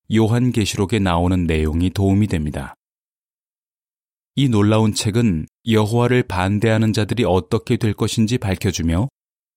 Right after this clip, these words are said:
그분의 통치권을 충성스럽게 지지하는 자들이 어떤 축복을 받게 될 것인지 잘 보여줍니다. 그 중요한 진리를 자세히 살펴보는 것은 유익합니다.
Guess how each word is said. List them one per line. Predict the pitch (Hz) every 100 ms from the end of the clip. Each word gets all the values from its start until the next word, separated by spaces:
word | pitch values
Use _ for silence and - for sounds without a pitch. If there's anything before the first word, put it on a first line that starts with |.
| _ -
그분의 | 117 120 127
통치권을 | - 135 - - 135 131 123
충성스럽게 | - 151 143 147 135 139 - - 127
지지하는 | - 101 110 101 98
자들이 | 98 87 98 92 104
어떤 | 95 - 123 127
축복을 | - - - 120 123
받게 | 98 92 - 95
될 | 87
것인지 | - 85 87 82 95
잘 | - 85 82 104
보여줍니다. | - 98 95 87 82 71 67 - _ _ _ _ _ _ _ _ _ _ _ -
그 | 123 120
중요한 | - 110 113 113 110 107
진리를 | 104 98 104 104
자세히 | - 90 - 104 107
살펴보는 | 120 110 117 107 107
것은 | 104 - 127
유익합니다. | 95 95 - 98 92 78 65